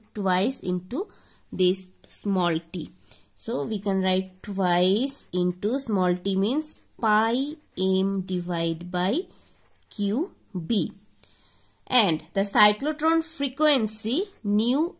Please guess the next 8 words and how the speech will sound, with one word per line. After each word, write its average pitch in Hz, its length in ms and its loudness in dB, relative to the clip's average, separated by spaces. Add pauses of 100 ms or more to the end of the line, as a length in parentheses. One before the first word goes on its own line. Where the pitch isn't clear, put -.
is 196 260 -2
equals 190 640 -2
to 330 240 -2 (160)
one 190 560 0
by 202 300 4 (560)
T 202 260 0 (600)
is 180 260 -4
equals 175 560 -4